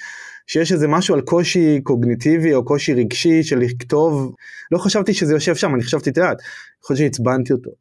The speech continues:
יכול להיות שמה אני קשור עכשיו, יכול להיות שהוא עמוס, את יודעת,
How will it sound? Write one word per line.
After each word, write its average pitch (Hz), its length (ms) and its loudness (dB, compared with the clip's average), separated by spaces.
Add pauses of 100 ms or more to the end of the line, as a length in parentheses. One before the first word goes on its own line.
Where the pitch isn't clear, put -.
(140)
יכול 131 140 -4
להיות 123 80 0
שמה 123 260 0
אני 139 120 0
קשור 135 320 0
עכשיו, 120 340 -2
יכול 123 180 -2
להיות 123 60 -2
שהוא 131 200 2
עמוס, 127 520 2
את - 60 -4
יודעת, 247 180 -2